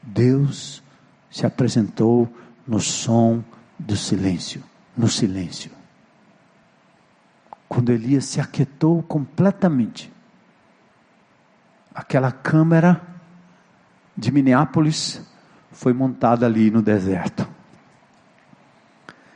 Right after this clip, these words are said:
E quando Elias ouviu, puxou a capa para cobrir o rosto, saiu e ficou à entrada da caverna,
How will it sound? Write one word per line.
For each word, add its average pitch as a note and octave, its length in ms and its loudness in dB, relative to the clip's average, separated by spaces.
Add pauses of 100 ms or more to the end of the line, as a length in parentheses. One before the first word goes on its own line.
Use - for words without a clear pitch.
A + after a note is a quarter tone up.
(140)
E - 60 0
quando G#3+ 240 2
Elias G#3+ 340 2
ouviu, A#3 480 4
puxou - 400 0
a G3+ 60 0
capa A#3+ 360 0
para G3 240 -2
cobrir G3+ 360 0
o F#3 80 4
rosto, G#3+ 420 2
saiu A3 500 4
e A3+ 60 6
ficou G#3+ 400 2
à A3 80 0
entrada A3+ 400 0
da G3+ 100 2
caverna, A3 680 2